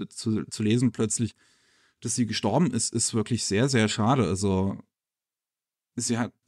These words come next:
äh, einige wirklich gute Dinge gemacht, hat wirklich viel mit Watanabe zusammengearbeitet. Sie hatten, äh, äh, eine Folge von Samurai Champloo auch geschrieben,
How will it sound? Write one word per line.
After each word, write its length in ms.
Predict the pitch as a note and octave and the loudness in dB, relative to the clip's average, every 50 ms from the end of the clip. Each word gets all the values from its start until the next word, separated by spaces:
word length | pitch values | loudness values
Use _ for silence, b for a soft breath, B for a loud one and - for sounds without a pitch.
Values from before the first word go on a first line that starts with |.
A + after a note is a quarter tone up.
| - - | -20 -16
äh, 120 | - - - - - - | -16 -16 -16 -16 -16 -6
einige 500 | - A#2 B2 C#3 D3+ C#3 C3 B2+ A#2 A2+ - - | -2 2 2 4 4 6 4 4 4 0 -2 -6
wirklich 300 | A#2 A#2+ - - - - - - - | -8 -8 -8 -8 -14 -14 -16 -18 -16
gute 240 | - - C3 B2 C3 | -10 -8 -6 -6 0
Dinge 300 | A#2 C3 B2+ D3 D3+ C#3 B2+ | 2 4 4 4 4 4 4
gemacht, 260 | B2+ B2+ B2 A#2+ - | 4 4 2 2 0
hat 160 | C3+ A#2 G#2+ | -2 -2 -2
wirklich 300 | B2 B2+ A#2+ A#2+ A2+ - | -2 -4 -4 -4 -6 -6
viel 280 | - - C3 C3 C3+ C3+ | -4 0 2 4 4 6
mit 260 | C3 C3 B2+ A2 - | 6 4 4 2 0
Watanabe 480 | - B2+ B2+ - C#3+ B2+ B2 B2+ B2 B2 | -2 -2 -2 0 2 2 2 2 2 0
zusammengearbeitet. 840 | - - - A#2+ G#2+ A#2 C3+ C3 A2 F2+ A2+ A#2 A#2 A2+ A2 A2 - - | -2 -4 -2 0 2 4 4 4 2 2 0 0 2 2 0 0 -2 0
Sie 120 | - A#2 | 0 0
hatten, 300 | G#2 - - A#2 A2 b b b b b b b b b b b b _ - | 0 2 2 2 2 b b b b b b b b b b b b _ 2
äh, 40 | G#2+ | 4
äh, 420 | G#2+ G#2+ G#2+ A2 - G2+ G#2+ G#2+ | 4 6 6 4 4 2 2 4
eine 180 | G#2+ A2+ B2 A#2 | 6 6 4 4
Folge 380 | - - C3 A2+ A#2 A#2+ A#2 | 2 0 2 2 2 2 0
von 180 | - - A#2+ A2+ | -2 0 0 0
Samurai 400 | A2 - B2 A#2+ B2 A#2+ A#2 A2+ | 2 2 4 4 6 6 4 2
Champloo 420 | - - A#2 A2 - A#2+ A2+ A2+ G#2+ | 2 0 -4 -2 0 0 2 2 2
auch 180 | A2+ G#2+ - | 0 -2 -4
geschrieben, 840 | - A#2+ - - - A2+ G#2 G#2+ G#2+ G#2+ G#2+ G#2+ A2 G#2+ G#2+ A2 - | -6 -8 -8 -4 -2 0 2 4 4 6 6 6 6 4 2 0 -6